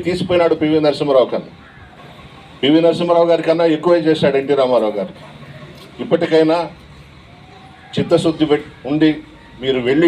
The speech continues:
ఢిల్లీలో కూర్చొని ముందు ఎన్టీ రామారావు గారికి భారతరత్న ఇచ్చిన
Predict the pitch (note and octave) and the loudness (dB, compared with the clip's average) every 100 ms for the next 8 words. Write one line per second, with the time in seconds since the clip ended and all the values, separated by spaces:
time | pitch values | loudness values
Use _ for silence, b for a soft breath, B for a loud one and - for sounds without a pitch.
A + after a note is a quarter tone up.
0 | C#3+ C#3+ D#3+ D#3 D3 C#3+ - C#3+ C3+ B2+ | 0 0 0 0 0 -4 -2 -2 -2 -6
1 | - - - - - - B2 E3+ F#3 E3+ | -12 -20 -20 -20 -20 -6 -2 0 2 2
2 | D3+ E3+ E3 D#3 D#3 D3+ D3 C#3+ C#3+ C#3+ | 2 2 2 2 0 2 2 2 0 -2
3 | C#3+ B2+ C3+ D3 C#3+ C#3 - C3 B2+ - | -2 2 2 2 -2 -2 -2 -4 -4 -4